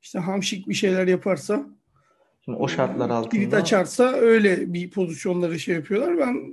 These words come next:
Speaker 1: büyük ihtimalle İspanya bir şekilde alır o maçı ya.
Speaker 2: İspanya alırsa lider çıkar zaten, e, diye düşünüyorum. Çünkü Polonya-İsveç maçı, gerçi İsveç Polonya'yı yenebilir. Bilmiyorum, Polonya bir nevi ölüm kalım maçına çıkacak aslında.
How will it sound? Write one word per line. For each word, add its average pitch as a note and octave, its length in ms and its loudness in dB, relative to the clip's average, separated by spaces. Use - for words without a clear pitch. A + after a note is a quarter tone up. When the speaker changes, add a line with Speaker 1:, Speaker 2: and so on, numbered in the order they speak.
Speaker 1:
büyük B3 140 2
ihtimalle A#3+ 440 -2
İspanya A#3 340 2
bir G#3 40 -2
şekilde A3+ 260 2
alır A3+ 160 4
o A3 80 2
maçı E3+ 260 -2
ya. E3 180 -6
Speaker 2:
İspanya C#3+ 460 -4
alırsa D#3+ 280 -2
lider D#3 340 0
çıkar A2 280 -2
zaten, G#2+ 520 -4
e, A#2+ 520 -2
diye A#2+ 220 2
düşünüyorum. B2 520 -2
Çünkü C3+ 220 -4
Polonya-İsveç C3+ 720 -2
maçı, C#3+ 380 -4
gerçi C3 260 -2
İsveç C#3 360 -6
Polonya'yı C#3 460 -4
yenebilir. C3 420 -6
Bilmiyorum, D3 420 0
Polonya D3 380 2
bir D3 80 2
nevi C3+ 220 2
ölüm C#3+ 220 2
kalım C#3+ 200 0
maçına C3+ 320 -4
çıkacak A2 340 -6
aslında. A2 460 -6